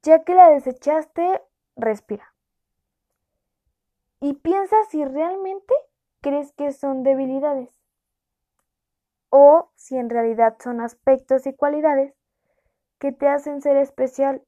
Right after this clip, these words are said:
y única o único. Ahora,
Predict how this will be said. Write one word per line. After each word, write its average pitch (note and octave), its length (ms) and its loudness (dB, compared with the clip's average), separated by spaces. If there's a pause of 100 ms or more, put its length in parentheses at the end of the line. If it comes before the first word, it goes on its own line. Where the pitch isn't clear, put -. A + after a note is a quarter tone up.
y B3 140 -8
única B3 500 -8
o A3 120 -6
único. G#3+ 380 -12 (2500)
Ahora, F4 380 0